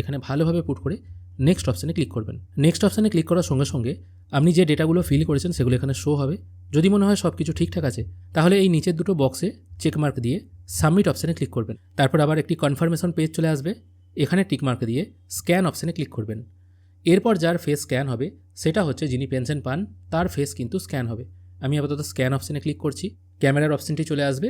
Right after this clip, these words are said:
এখানে আপনার ফেসটিকে রাখতে হবে। একই রকমভাবে চোখের পলক বারবার ফেলতে হবে এবং মুখে যেন পর্যাপ্ত আলো থাকে সেই হিসাবে আপনাকে ফেসটি স্ক্যান করতে হবে। এখানে স্ক্যান প্রসেস কমপ্লিট হয়ে গেল, কিছুক্ষণ সময় দেবেন। এখানে খেয়াল করে দেখুন আপনার ডিজিটাল লাইফ সার্টিফিকেট কিন্তু জমা হয়ে গেল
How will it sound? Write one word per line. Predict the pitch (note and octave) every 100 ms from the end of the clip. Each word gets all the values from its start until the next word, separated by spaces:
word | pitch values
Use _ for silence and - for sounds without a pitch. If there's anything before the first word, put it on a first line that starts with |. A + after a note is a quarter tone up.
| D3
এখানে | - C#3
আপনার | C3+ C3+
ফেসটিকে | - C3 - -
রাখতে | C3+ B2 C#3+
হবে। | C3+ E3+ - - _ _ -
একই | - C3
রকমভাবে | F#3 F3 E3 E3 -
চোখের | D3+ D3+
পলক | C#3 C3+ D3
বারবার | C3 C#3
ফেলতে | C#3 C3+ C3+ C#3+
হবে | D3 -
এবং | B2+ C#3 C3+
মুখে | C3 E3
যেন | D#3 D#3+
পর্যাপ্ত | - C3+ C3 E3+
আলো | C3 B2 -
থাকে | B2+ - - _ -
সেই | E3+
হিসাবে | C#3+ C3 F3
আপনাকে | E3 B2 D3
ফেসটি | C#3 A#2+ G3 - _ _
স্ক্যান | - - D3+
করতে | B2+ A2 A2+
হবে। | A2+ A#2 - - -
এখানে | D3 F3
স্ক্যান | - D3+ D#3+
প্রসেস | - D3 E3 -
কমপ্লিট | - A#2 C#3+
হয়ে | - D3
গেল, | D3 A3+ -
কিছুক্ষণ | B2+ C3+ -
সময় | C#3 C3 C3+ C#3+
দেবেন। | C#3 G3+ - _ _ -
এখানে | C3+ C#3
খেয়াল | - C3
করে | C3+ B2+
দেখুন | B2+ G3 - _ _ _
আপনার | C#3+ D3+ D#3
ডিজিটাল | C3+ D3+ F#3 G3 D3
লাইফ | D3
সার্টিফিকেট | - C#3+ C3 C3+ -
কিন্তু | C3 B2+
জমা | E3+ B2+
হয়ে | A#2+ A2+
গেল | A2